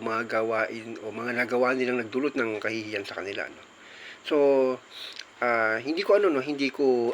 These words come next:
alam kung, kung, ah, ano bang mga, mga kaparaanan ang, ang pwedeng, ano, no, ang pwedeng ilapat sa bawat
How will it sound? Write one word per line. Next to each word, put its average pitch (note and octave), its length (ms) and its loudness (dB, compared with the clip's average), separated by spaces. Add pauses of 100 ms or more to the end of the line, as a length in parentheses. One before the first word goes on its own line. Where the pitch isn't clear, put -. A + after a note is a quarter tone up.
alam B2+ 320 4
kung, G#2+ 400 -6 (800)
kung, G#2 500 -8 (1300)
ah, G2+ 640 0 (880)
ano B2 160 0
bang B2 240 2
mga, A#2 240 -2 (1040)
mga A2 240 -4 (160)
kaparaanan A2 1040 0
ang, G#2+ 180 -4 (680)
ang G#2 80 -8 (160)
pwedeng, A2+ 480 -4
ano, G#2+ 320 -6
no, - 20 -18 (680)
ang A#2 160 -10
pwedeng A2 800 -4 (480)
ilapat A#2+ 960 0 (480)
sa - 240 -4
bawat A#2 320 4